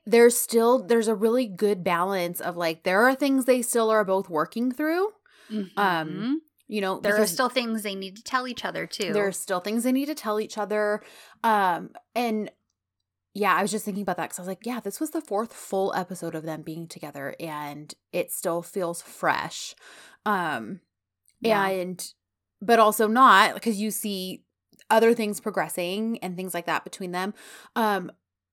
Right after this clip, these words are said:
Speaker 1: but the fact that they both still have these insecurities to work through. I mean, and they're working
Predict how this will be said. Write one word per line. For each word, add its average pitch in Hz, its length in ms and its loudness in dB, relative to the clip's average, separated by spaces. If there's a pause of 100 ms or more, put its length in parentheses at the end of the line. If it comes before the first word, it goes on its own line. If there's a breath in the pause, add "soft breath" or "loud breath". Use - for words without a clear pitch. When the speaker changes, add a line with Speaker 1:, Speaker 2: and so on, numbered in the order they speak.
(520)
Speaker 1:
but 214 240 -2
the 208 100 -2
fact 208 220 0
that 214 80 -6
they 214 120 0
both 196 220 -4
still 254 160 -2
have 240 280 -4
these 233 180 -4
insecurities 196 640 -4
to 196 100 -12
work 170 280 -10
through. 170 160 -2
I - 80 -4
mean, 233 160 0
and 240 160 2
they're 233 120 4
working 220 320 4